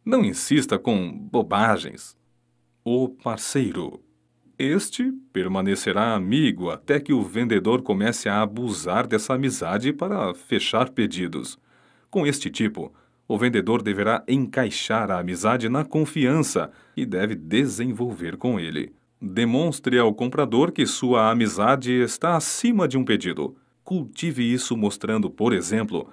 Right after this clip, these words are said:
que ele pediu uma quantidade muito grande de um determinado produto. Aos poucos, ele lhe dará completa liberdade para tirar o pedido sozinho. Aliás, essa confiança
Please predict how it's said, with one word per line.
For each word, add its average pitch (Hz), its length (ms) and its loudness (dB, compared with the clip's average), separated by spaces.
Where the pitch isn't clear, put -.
que 135 100 2
ele 151 160 4
pediu 135 380 2
uma 139 180 0
quantidade 135 520 0
muito 170 280 0
grande 110 460 2
de 87 140 -4
um 101 80 0
determinado 101 580 -2
produto. 95 560 0
Aos 104 280 -4
poucos, 107 560 -2
ele - 260 0
lhe 127 220 2
dará 113 320 4
completa 117 800 0
liberdade 107 840 2
para 113 280 0
tirar 110 440 -2
o 107 60 -2
pedido 107 420 -2
sozinho. 98 640 -2
Aliás, 98 480 0
essa 127 300 0
confiança 101 1200 -2